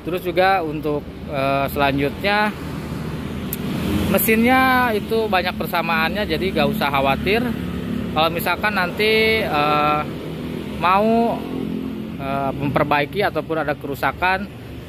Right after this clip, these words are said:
eh, apa aja itu ada. Kecuali kalau misalkan sayap, ball joint, terus roda itu ada di saya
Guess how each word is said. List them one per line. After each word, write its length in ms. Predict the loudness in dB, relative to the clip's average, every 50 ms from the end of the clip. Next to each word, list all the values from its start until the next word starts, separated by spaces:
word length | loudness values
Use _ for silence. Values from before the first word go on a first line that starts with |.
| -6 -4
eh, 680 | -2 0 0 0 0 0 0 2 2 2 2 2 0 0 -4 -6 -2 -2
apa 220 | 0 0 2 2 2 2
aja 240 | 2 2 0 0 0
itu 160 | 0 0 0
ada. 240 | 0 2 2 2 0 0
Kecuali 400 | -2 -2 2 2 4 4 4 4
kalau 160 | 4 2 2 2
misalkan 400 | 0 0 -2 0 0 0 -2 0
sayap, 480 | 0 0 0 2 2 2 2 2 0
ball 160 | 0 -2 -2
joint, 560 | 0 0 2 2 2 4 4 2 2 0 0 -2
terus 240 | -4 -4 -4 -4
roda 320 | -2 -2 -2 0 0 0 0
itu 160 | 0 -2 -2
ada 160 | -2 -2 -2
di 80 | -2 -2
saya 320 | -2 0 2 2 2 0